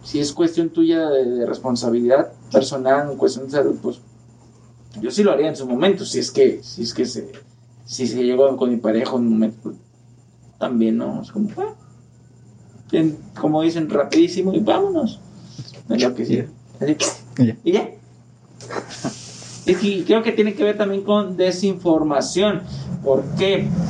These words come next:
Speaker 1: Porque, eh, cuando he estado hablando con otros compañeros sobre acerca del tema, la idea que se tiene es que si me hago la vasectomía ya no voy, ya no voy a eyacular.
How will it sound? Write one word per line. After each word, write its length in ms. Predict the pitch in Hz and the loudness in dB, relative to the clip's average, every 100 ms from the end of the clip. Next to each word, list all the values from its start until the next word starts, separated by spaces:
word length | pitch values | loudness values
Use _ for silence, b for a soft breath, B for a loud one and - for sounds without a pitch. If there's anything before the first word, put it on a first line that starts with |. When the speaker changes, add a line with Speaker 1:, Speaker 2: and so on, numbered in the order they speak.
| - 143 147 - - - | 0 2 2 2 0 4
Speaker 1:
Porque, 800 | 220 240 240 196 226 233 175 180 | 4 4 0 2 2 2 0 0
eh, 80 | 165 | 0
cuando 280 | 180 160 170 | 0 2 0
he 40 | |
estado 200 | 175 196 190 | 0 0 0
hablando 340 | 185 185 180 | 0 0 -2
con 180 | 147 147 | -2 -2
otros 240 | 151 160 | -6 -6
compañeros 440 | 185 175 180 175 165 | -4 4 4 4 -2
sobre 240 | 143 135 | 2 2
acerca 340 | 135 151 151 160 | 2 -2 -2 0
del 140 | 160 | 0
tema, 320 | - 165 165 | 2 2 2
la 140 | 151 135 | 0 0
idea 340 | 135 139 139 | 0 -2 -4
que 100 | 151 | -6
se 140 | 156 160 | -6 -4
tiene 440 | - 156 151 147 | 6 6 6 -2
es 240 | 120 135 135 | 2 2 2
que 160 | 147 | 0
si 240 | 143 143 135 | 0 -4 -2
me 100 | 127 | 2
hago 140 | 139 | 2
la 100 | 139 | 2
vasectomía 580 | 139 143 131 143 135 139 | 0 -2 -2 0 0 0
ya 120 | 135 | 0
no 100 | 123 | 2
voy, 180 | 110 104 - | 2 0 -2
ya 100 | 113 | 0
no 100 | 113 | 2
voy 120 | 113 110 | 2 2
a 20 | |
eyacular. 380 | 107 - 117 | 0 0 -4